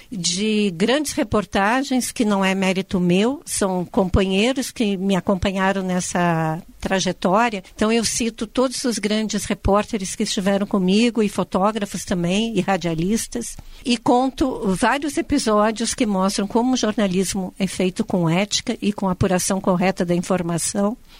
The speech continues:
Assim também como acontece numa assessoria de comunicação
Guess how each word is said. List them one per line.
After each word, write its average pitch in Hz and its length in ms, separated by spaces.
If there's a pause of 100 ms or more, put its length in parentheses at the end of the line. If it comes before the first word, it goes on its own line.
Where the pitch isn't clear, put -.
Assim 220 380
também 240 560 (460)
como 247 240
acontece 233 840
numa 220 240
assessoria 220 760
de 208 140
comunicação 196 960